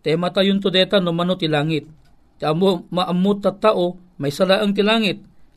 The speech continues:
Ngamin to maminsan nga panagadal, maamwan tayo. Ita, sadino kadi a paset dagiti langlangit,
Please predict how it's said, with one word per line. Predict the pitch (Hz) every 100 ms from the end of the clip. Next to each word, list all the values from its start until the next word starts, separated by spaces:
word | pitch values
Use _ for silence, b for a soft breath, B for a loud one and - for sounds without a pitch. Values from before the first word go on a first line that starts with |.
| -
Ngamin | 160 185
to | 196
maminsan | 196 220 247 240 208
nga | 196
panagadal, | 180 175 160 147 131
maamwan | 135 165 190 170 151 143
tayo. | 131 120 - - - - _ _ _ _
Ita, | 226 - 120 - - _ _ _ _ _
sadino | - 262 330 359 330
kadi | 254 208
a | 208
paset | 214 202 247 240
dagiti | 190 196 196
langlangit, | 180 175 196 196 160 165